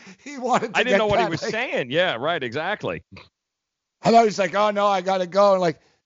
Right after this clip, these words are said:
Speaker 1: his wife was talking in the background or something, too.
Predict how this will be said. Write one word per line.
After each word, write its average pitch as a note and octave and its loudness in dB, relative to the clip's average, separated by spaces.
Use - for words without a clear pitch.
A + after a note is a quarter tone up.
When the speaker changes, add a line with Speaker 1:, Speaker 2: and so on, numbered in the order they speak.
Speaker 1:
his G3 -20
wife E3 -2
was B2 -12
talking C3+ -6
in A#2 -12
the G#2+ -14
background G#2 -6
or G#2 -10
something, G#2+ -8
too. C3 -4